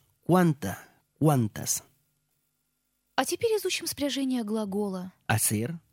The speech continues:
Speaker 2: "делать" в настоящем времени в изъявительном наклонении.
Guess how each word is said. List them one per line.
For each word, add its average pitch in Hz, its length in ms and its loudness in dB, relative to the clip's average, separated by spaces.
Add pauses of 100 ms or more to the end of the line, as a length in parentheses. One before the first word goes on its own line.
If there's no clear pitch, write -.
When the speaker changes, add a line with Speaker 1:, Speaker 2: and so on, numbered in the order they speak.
(140)
Speaker 2:
"делать" 240 580 -4
в 226 140 -4
настоящем 233 600 -2
времени 381 400 -4
в 285 40 -2
изъявительном 214 640 -4
наклонении. 180 760 -8